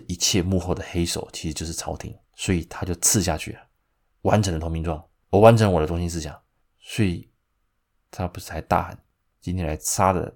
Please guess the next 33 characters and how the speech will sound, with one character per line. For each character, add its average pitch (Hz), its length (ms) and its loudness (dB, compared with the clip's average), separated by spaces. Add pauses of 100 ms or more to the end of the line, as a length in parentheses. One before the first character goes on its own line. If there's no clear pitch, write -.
庞 85 120 -6
青 90 120 -4
云 82 80 -4
的 82 180 -10
就 - 100 -10
是 104 120 0
我 - 420 0
姜 107 180 0
武 95 120 2
阳。” 92 200 -2 (640)
好， - 220 -10
这 - 60 -20
部 85 60 -10
片 82 120 -10
就 76 80 -8
结 - 180 -10
束 87 200 -4
了。 - 120 -16 (300)
在 151 340 4 (480)
中 156 220 2
国 90 300 2
的 90 180 2
版 98 240 2
本 - 220 -2
啊， - 100 -12 (320)
是， 80 680 -2
就 92 120 -4
是 87 100 0
用， 85 220 0 (360)
哦， 80 260 -10
用 85 260 0
那 85 120 0
个 - 440 -12